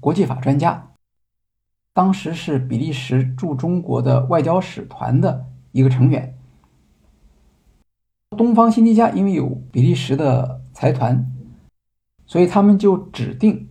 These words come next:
已经在天津的吴德斯和胡佛组成一个工作小组，来负责处理后面的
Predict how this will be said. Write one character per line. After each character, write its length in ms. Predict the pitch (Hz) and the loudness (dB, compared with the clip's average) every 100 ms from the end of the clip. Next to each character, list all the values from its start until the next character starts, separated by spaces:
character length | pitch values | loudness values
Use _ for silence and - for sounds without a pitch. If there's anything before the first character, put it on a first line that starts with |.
| - | -6
已 140 | 147 | 2
经 220 | 123 202 240 | 6 6 6
在 160 | 208 | 4
天 260 | 127 190 190 | 4 2 4
津 180 | 196 190 | 4 2
的 120 | - | -2
吴 120 | 127 | 0
德 120 | 165 185 | 4 2
斯 360 | - 214 - - _ _ _ _ _ _ _ _ _ _ _ _ _ | 0 -4 -4 -16 _ _ _ _ _ _ _ _ _ _ _ _ _
和 540 | _ - 135 143 156 - | _ -2 2 2 0 -6
胡 180 | - 190 | -2 0
佛 380 | 190 151 - - | 4 2 2 -4
组 140 | 135 127 | 2 4
成 160 | 127 | 4
一 100 | 143 | 4
个 160 | 131 135 | 4 2
工 140 | 143 | 2
作 100 | 160 | 2
小 160 | 135 139 | 4 4
组， 280 | 127 - - - _ _ _ _ _ _ _ _ _ _ _ _ _ _ | 2 -6 -14 -20 _ _ _ _ _ _ _ _ _ _ _ _ _ _
来 200 | - 135 | 0 0
负 200 | 143 196 | 2 0
责 200 | 131 143 | 2 2
处 260 | 127 - 170 | 0 0 2
理 240 | 175 - - - | 2 -2 -14 0
后 200 | 262 196 | 6 6
面 240 | 127 - | 6 2
的 200 | - - | -4 -14